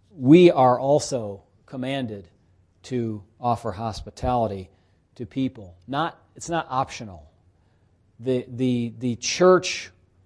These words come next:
will be well oiled and work together and, and be close together if we offer hospitality to one another. That's why some months ago we encouraged you, instead of,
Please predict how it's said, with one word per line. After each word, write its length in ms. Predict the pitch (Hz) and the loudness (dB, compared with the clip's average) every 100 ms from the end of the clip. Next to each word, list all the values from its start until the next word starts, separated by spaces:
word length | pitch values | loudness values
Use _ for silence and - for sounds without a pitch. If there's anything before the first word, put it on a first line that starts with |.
| _ | _
will 340 | - 143 135 117 | 2 6 6 6
be 200 | 135 135 | 4 4
well 580 | 120 135 151 156 156 - | 4 6 8 8 8 8
oiled 520 | 156 160 147 135 131 | 12 12 12 6 2
and 280 | 139 127 120 | -4 -6 -2
work 420 | 127 147 - _ _ | 2 2 0 _ _
together 640 | 139 113 135 139 139 135 131 | -10 0 2 2 2 2 0
and, 240 | 110 101 _ _ - | -4 -10 _ _ -12
and 220 | 120 107 | -6 0
be 280 | 131 131 110 _ _ | 2 2 -2 _ _
close 380 | - 156 151 - | 0 6 6 4
together 500 | - 127 135 127 117 | -6 0 0 0 -2
if 160 | 110 - | -4 -6
we 140 | 117 | -2
offer 340 | 117 120 120 104 | 0 -2 -4 -10
hospitality 760 | 113 107 113 - 120 113 101 - | -10 -10 -14 -14 -10 -8 -8 -14
to 100 | 104 | -14
one 120 | 101 | -12
another. 260 | 95 95 95 | -12 -12 -10
That's 240 | 107 - | -10 -6
why 220 | 113 110 | -2 -2
some 200 | 104 113 | -4 -6
months 280 | 110 127 - | -4 -4 -6
ago 220 | 110 110 | -8 -6
we 160 | 107 107 | -6 -6
encouraged 520 | 98 - 127 117 98 | -8 -4 -2 -2 -4
you, 260 | 113 110 - _ _ _ _ | -4 -4 -8 _ _ _ _
instead 400 | 117 113 - 151 | -8 -2 6 8
of, 260 | 135 110 | 8 4